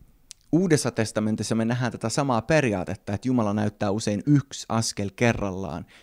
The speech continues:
mikä meidän seuraava tilanne meidän elämässä on. Nimittäin Paavalin kohdalla, jonka nimi tässä vaiheessa oli vielä Saul, kun Jumala ilmestyy hänelle,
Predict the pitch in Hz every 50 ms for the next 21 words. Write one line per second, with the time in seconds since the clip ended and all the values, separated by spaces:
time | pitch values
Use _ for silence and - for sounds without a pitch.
0 | _ - 113 113 - 113 104 104 104 104 101 - - 127 120 117 110 101 95 92
1 | 98 98 - 107 104 104 98 95 92 92 92 92 92 92 92 101 98 95 90 85
2 | 73 - - - - - - 80 - - - _ _ - - - - _ - 117
3 | 123 120 123 - 117 113 107 98 - _ _ _ - 143 147 151 147 123 117 110
4 | 101 95 95 - 98 95 98 90 92 95 98 - 104 107 110 110 107 - 123 123
5 | - 120 101 101 98 - - 101 101 98 101 104 98 - - - 135 123 113 101
6 | 95 95 - _ _ - - - - _ _ - 117 107 131 151 156 139 123 120
7 | 120 127 139 131 117 101 - - - 98 95 95 92 117 123 139 139 139 147 151
8 | 165 151